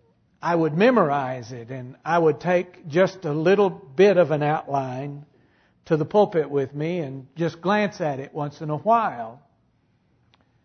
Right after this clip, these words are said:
because I remembered everything. But I always wrote out the introduction incomplete, because I knew when I stood up there, and introductions, you know, I think introductions are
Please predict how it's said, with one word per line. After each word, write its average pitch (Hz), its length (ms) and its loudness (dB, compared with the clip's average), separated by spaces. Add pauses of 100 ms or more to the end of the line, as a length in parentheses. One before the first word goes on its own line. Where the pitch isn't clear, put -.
(140)
because 139 320 -8
I 147 260 -2 (140)
remembered 160 640 -4
everything. 120 720 -14 (1600)
But 208 180 10
I 202 180 12
always 277 720 10
wrote 233 240 8
out 240 280 4
the 202 120 -2
introduction 185 1080 0
incomplete, 151 920 0
because 147 360 -2
I 165 160 2
knew 208 420 0
when 160 200 -2
I 156 160 -2
stood 190 380 0
up 214 240 2
there, 135 260 -4
and 151 140 -2
introductions, 185 1000 -2 (400)
you 180 60 -4
know, 180 80 2
I 170 100 2
think 302 340 -4
introductions 185 920 0
are 165 320 0